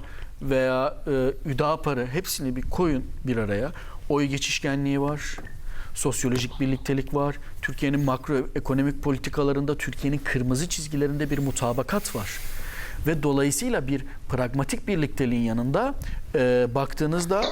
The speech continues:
hani genetik olarak da bir uyum söz konusu. Ama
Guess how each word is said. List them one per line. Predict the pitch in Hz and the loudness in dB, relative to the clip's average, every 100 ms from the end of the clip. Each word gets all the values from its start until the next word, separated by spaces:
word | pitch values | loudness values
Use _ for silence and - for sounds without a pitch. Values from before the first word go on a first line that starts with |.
| - - - | -2 -4 -2
hani | 139 139 | 0 0
genetik | 127 135 139 254 233 | 2 0 2 0 2
olarak | 202 202 233 | 2 2 0
da | 226 175 | -2 0
bir | 147 - | -2 0
uyum | 160 151 135 | 0 2 0
söz | - 117 | -2 -2
konusu. | - 123 110 - - - - - - | -4 -4 -4 -6 -4 -4 -4 -6 -2
Ama | 160 185 185 185 | 0 2 2 0